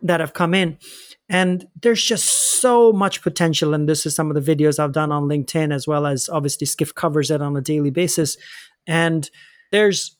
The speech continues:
a lot of buzz about front-end A I, as in chatbots and Chat G P T type tools.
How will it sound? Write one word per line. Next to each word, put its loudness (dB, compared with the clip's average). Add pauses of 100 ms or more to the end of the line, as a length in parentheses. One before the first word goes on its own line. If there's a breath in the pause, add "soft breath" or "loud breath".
a 0
lot 2
of -2
buzz 0
about 0 (160)
front-end -4 (260)
A 2
I, 0
as 0
in 0 (120)
chatbots 0
and -4
Chat -2
G 2
P -2
T -2
type -4
tools. -2